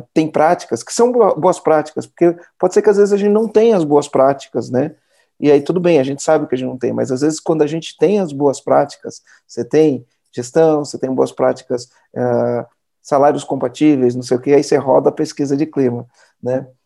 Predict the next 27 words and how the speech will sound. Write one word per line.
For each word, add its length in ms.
E 60
muitas 420
vezes 380
a 80
pesquisa 480
vem, 360
ela 160
vem 180
legal, 520
mas 200
muitas 300
vezes 160
ela 160
não 180
vem 180
legal. 260
E 40
pra 180
gente 220
que 60
é 60
dono, 340
pra 100
gente 180
que 80
é 20
comandante 560